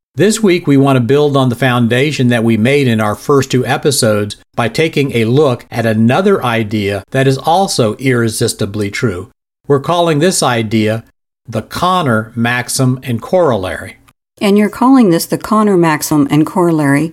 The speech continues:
Speaker 2: because this idea was inspired by your good friend Ken Connor,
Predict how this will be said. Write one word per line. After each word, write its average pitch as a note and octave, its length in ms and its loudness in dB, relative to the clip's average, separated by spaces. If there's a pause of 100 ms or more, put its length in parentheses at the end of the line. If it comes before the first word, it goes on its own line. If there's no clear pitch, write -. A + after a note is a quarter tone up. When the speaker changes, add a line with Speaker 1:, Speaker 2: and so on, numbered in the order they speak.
(160)
Speaker 2:
because G#3+ 320 -2
this C#4 220 0
idea G#3+ 400 2
was D#3+ 180 -2
inspired E3+ 560 -2
by D#3+ 120 -2
your D#3 200 0
good F3+ 220 -6
friend D3 340 -2
Ken D3+ 280 -2
Connor, D#3 480 -2